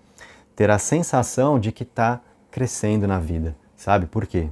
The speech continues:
Você sabe o que você pode oferecer. E o livro fala de alguém que também tem coisas boas a oferecer, também tem bagagem importante pra trocar.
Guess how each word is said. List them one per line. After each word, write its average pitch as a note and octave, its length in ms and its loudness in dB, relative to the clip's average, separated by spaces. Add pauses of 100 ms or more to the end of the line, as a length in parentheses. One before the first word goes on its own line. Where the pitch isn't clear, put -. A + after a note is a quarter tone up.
(100)
Você B2+ 220 0
sabe C3+ 320 4
o - 20 -6
que - 100 -20
você F#2 280 -8
pode G2+ 280 -2
oferecer. G2+ 640 -4 (680)
E G#2+ 100 2
o A2+ 60 8
livro B2+ 380 4
fala A#2+ 580 4
de F#2 160 -2
alguém A2+ 240 0
que B2 80 -8
também B2 400 -4
tem A#2+ 140 -6
coisas G2+ 300 -4
boas F2+ 300 0
a F#2+ 60 0
oferecer, F2 460 -6
também G#2+ 360 0
tem A#2+ 200 -2
bagagem F#2+ 760 2
importante F#2+ 680 -4
pra F#2+ 180 -6
trocar. F#2 640 -2